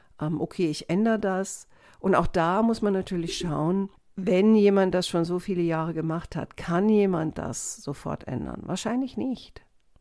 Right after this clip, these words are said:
ne? Wahrscheinlich braucht derjenige vielleicht auch ein bisschen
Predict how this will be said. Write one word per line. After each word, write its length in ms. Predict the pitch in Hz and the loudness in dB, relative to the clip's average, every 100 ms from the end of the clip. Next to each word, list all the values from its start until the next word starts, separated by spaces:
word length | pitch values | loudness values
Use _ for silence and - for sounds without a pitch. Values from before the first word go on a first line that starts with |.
| - | -10
ne? 260 | 156 156 208 - - - - | -6 -6 -8 -16 -20 -20 -10
Wahrscheinlich 760 | - 180 196 180 208 226 226 - - | -4 -4 -2 0 2 2 0 -12 -10
braucht 440 | - 185 202 196 | 0 6 6 6
derjenige 560 | 196 202 190 190 202 208 | 0 2 2 4 4 4
vielleicht 360 | 196 165 185 - | 2 0 0 -4
auch 100 | 180 | -4
ein 100 | 180 | -4
bisschen 380 | 180 - 175 | -4 -2 -4